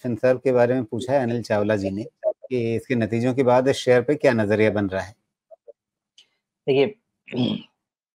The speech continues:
Speaker 2: overall देखिए, आप हमसे हर stock का पूछें, पहले मैं आपको अपना पूरा का पूरा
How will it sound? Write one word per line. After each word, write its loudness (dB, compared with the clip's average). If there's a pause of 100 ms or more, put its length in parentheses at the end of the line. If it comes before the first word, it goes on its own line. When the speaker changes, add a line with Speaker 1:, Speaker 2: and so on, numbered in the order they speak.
(520)
Speaker 2:
overall 8
देखिए, 2
आप 2
हमसे 0
हर -2
stock -2
का 0
पूछें, -4
पहले 0
मैं -4
आपको -4
अपना -6
पूरा -2
का -6
पूरा -4